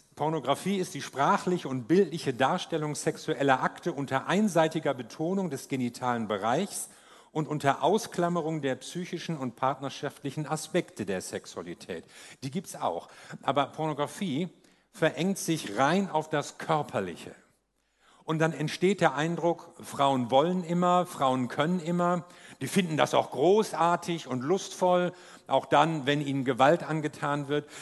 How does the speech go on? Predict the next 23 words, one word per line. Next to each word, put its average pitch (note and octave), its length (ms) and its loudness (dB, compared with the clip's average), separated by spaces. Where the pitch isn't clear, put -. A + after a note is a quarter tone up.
Sie B2 80 -14
sind D3+ 160 -2
immer A3 240 4
gleich E3 320 4
in D3 120 -2
Fahrt E3 380 0
und C#3+ 140 -2
mit C3+ 240 -6
erotischen C#3 920 0
Bewegungen E3 640 0
oder C#3 200 4
lautem D3 340 2
Stöhnen E3 360 -2
bei C#3 100 4
der B2 140 2
Sache. E3 340 2
Frauen G3 360 2
sind F#3+ 160 0
benutzbar. - 840 0
Und C#3 120 -6
das G2 100 -6
ist A2+ 120 -10
verkehrt. - 580 -12